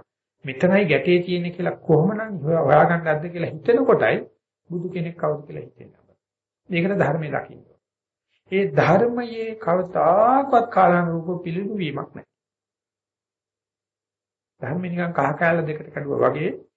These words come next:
සජීවීව තියෙනවා අපි මේ නන්නත්තර වෙලා. යන්න පාරක් තිබේ නම් ඇස් දෙකත් හොඳට පෙනේ නම් කිම බැදිවල යන්නේ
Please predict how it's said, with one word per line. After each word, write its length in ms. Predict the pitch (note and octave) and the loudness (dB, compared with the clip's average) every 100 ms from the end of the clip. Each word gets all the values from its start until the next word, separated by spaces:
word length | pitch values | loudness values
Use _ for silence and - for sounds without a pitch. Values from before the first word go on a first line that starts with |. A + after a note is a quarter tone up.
| _ _ | _ _
සජීවීව 680 | - D3 F3 B3 B3+ G3+ C#3 C3+ | -4 -2 -2 0 0 0 -2 -4
තියෙනවා 520 | D3 D3 D3+ D3+ D3+ - | -4 -4 -2 -4 -6 -10
අපි 240 | _ D3+ _ | _ -20 _
මේ 200 | F3+ F#3+ | -10 -8
නන්නත්තර 840 | E3+ D3 E3 F3+ G3 - G#3+ F#3+ D3+ | -4 -4 -6 -6 -8 -4 2 4 4
වෙලා. 300 | A#2+ G#1 - _ _ _ _ _ _ _ _ _ _ _ _ | 0 -6 -12 _ _ _ _ _ _ _ _ _ _ _ _
යන්න 280 | - C#3 D3+ | -10 -6 -4
පාරක් 440 | D3 D3+ D3+ D3 C#3+ | 2 4 4 4 0
තිබේ 340 | - C3 C#3 | -12 -10 -8
නම් 220 | C#3+ D#3+ A#3 | -4 -4 -4
ඇස් 180 | - B2+ - | -8 -14 -10
දෙකත් 380 | D3+ E3 F3+ | -6 -2 -2
හොඳට 300 | - D3+ D3+ C#3 | -4 -6 -6 -6
පෙනේ 320 | B2+ C3 C3+ | -8 -8 -8
නම් 180 | C#3+ G#3 G#3+ | -6 -6 -10
කිම 260 | - D3+ F3+ | -8 -2 0
බැදිවල 500 | F#3+ D#3+ D3+ F3 F3 E3+ | 0 0 0 -2 -2 0
යන්නේ 500 | C#3 D3 D#3 D#3 | 0 0 -2 -10